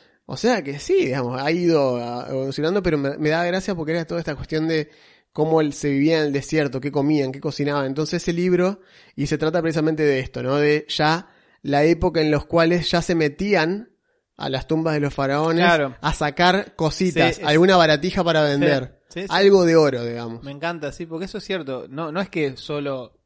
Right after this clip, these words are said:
Speaker 2: generaciones posteriores en el siglo diecinueve se pusieron a sacar
Speaker 1: No,
Speaker 2: las
Speaker 1: los propios
Speaker 2: tumbas.
Speaker 1: egipcios.
Speaker 2: Los propios egipcios lo hacían y de hecho faraones posteriores des-, les desarmaban los monumentos a los
Speaker 1: Claro,
Speaker 2: anteriores
Speaker 1: el
Speaker 2: para
Speaker 1: anterior.
Speaker 2: hacérselos ellos, digamos.
Speaker 1: Obvio.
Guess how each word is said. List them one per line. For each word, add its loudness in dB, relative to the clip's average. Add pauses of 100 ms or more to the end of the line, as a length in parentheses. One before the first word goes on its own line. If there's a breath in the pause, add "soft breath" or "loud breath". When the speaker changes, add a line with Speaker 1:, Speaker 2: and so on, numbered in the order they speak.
Speaker 2:
generaciones -6
posteriores -2
en -4
el -8
siglo -6
diecinueve -6
se -12
pusieron -10
a -12
sacar -2
Speaker 1:
No, 2
Speaker 2:
las 2
Speaker 1:
los 0
propios 4
Speaker 2:
tumbas. 6
Speaker 1:
egipcios. 0
Speaker 2:
Los 2
propios 4
egipcios -2
lo 2
hacían -4
y -4
de 0
hecho -4
faraones 0
posteriores -2
des-, -4
les -6
desarmaban -2
los 0
monumentos 0
a 4
los 0
Speaker 1:
Claro, 2
Speaker 2:
anteriores 6
Speaker 1:
el 6
Speaker 2:
para 6
Speaker 1:
anterior. 6
Speaker 2:
hacérselos 4
ellos, 4
digamos. 4
Speaker 1:
Obvio. 2